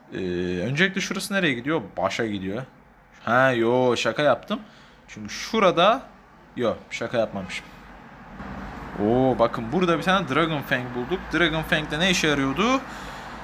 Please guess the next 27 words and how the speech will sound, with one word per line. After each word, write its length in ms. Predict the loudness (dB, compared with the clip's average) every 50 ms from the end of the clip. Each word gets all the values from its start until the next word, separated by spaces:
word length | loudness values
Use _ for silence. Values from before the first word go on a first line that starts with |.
| -14 -14 -14 -14 -14 -14 -14 -8 -4 0
Dragon 480 | 2 4 4 4 2 2 -2 -2 -2 -6 -10 -14 -16 -16 -16 -16 -18 -18 -18 -18 -18 -18 -18 -18 -18 -16 -18 -18 -18 -18 -18 -16 -16 -14 -14 -14 -10 -6
tipi 340 | -2 0 0 2 2 2 4
saldırılar. 580 | 6 8 8 8 6 6 6 6 8 6 6 4 2 -2
Okey, 200 | 0 0 0 0
okey, 200 | 0 0 0 0
bunu 120 | 0 -2
şeye 240 | 0 0 0 0 0
veririz. 440 | 0 0 0 -2 -2 -4 -6 -8 -8 -10 -12 -12 -12 -12 -12 -12 -12 -12 -12 -10 -6 -2
Buna 420 | 0 2 4 6 6 4 4 2
Tontiş'e 480 | 0 0 2 2 2 2 4 4 4 6
veririz. 320 | 6 4 4 2 0 0 0
Tontiş 340 | 0 2 2 2 2 2 2
miydi 160 | 2 4 6 6
lan 200 | 6 6 6 6
bu 80 | 4
oyundaki 340 | 4 4 4 2 4 4 2
adı? 240 | 2 2 0 0 -2
Unuttum. 440 | -2 -2 -4 -4 -2 -2 -2 0 0
Bizim 240 | 0 0 0 2
Dragonite'ı 520 | 2 2 2 2 4 2 2 2 2 0 0
veririz 280 | 0 -2 -2 -6 -8
kısacası. 480 | -6 -4 -4 -2 -2 -2 -4 -4 -6 -6 -8 -8 -12 -14 -14 -14 -14 -12 -6 -4
Onun 280 | -2 -2 0 -2 -2 -2
bir 40 |
sürü 280 | -2 -4 -2 0 2 2
bildiği... 280 | 2 2 2 0 0 2 4
Allah! 540 | 4 4 4 4 4 4 6 6 6 6